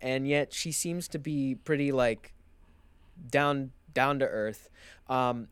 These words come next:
and Phineas is going to be, I think, one of the dark horses in the production and songwriting game in the next ten years.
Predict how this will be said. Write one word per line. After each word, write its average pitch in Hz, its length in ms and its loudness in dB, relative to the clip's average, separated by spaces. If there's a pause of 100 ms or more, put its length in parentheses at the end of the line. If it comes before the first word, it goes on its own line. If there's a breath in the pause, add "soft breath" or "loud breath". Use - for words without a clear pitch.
(100)
and 135 400 -2
Phineas 208 720 0
is 160 260 -2
going 151 240 0
to 147 60 -2
be, 151 360 -2
I 135 200 2
think, 143 380 -6
one 131 140 -2
of 127 60 -2
the 120 60 -4
dark 113 320 0
horses 110 800 -6
in 117 240 -8
the 117 80 -8
production 120 920 -6
and 110 260 -10
songwriting 113 680 -6
game 107 540 -8
in 110 140 -12
the 104 60 -10
next 107 340 -10
ten 98 200 -10
years. 143 500 -2